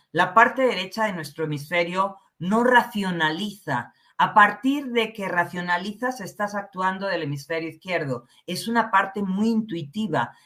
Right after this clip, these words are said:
es una parte que hay que empezar a fomentar en nosotros mismos. La hemos castrado tanto que cuando salimos de casa y tenemos la intuición de, "Agarra el paraguas", y de pronto, "Pero sí, hace buen día, no sé,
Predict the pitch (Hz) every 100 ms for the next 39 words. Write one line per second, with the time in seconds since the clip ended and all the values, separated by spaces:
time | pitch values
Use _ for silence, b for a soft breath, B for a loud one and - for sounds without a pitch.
0 | b 175 - 226 220 220 202 208 - 220
1 | 220 220 _ _ _ 185 185 202 233 233
2 | 226 208 180 170 202 214 - - 170 -
3 | 170 160 160 151 151 214 254 247 147 143
4 | 143 160 - 156 143 151 135 143 143 175
5 | 214 240 - 208 - 208 214 214 202 196
6 | 208 - 180 - 175 165 165 156 156 175
7 | 220 254 214 - 190 190 185 170 151 143
8 | b b - 196 220 226 208 185 - 185
9 | - 202 202 196 185 - b 180 208 254
10 | 285 277 - 208 202 156 139 - _ _
11 | - 170 139 113 - _ _ - 101 -
12 | - 101 - _ _ - 113 110 - 131
13 | 135 139 143 156 196 214 214 311 359 277
14 | 180 143 143 139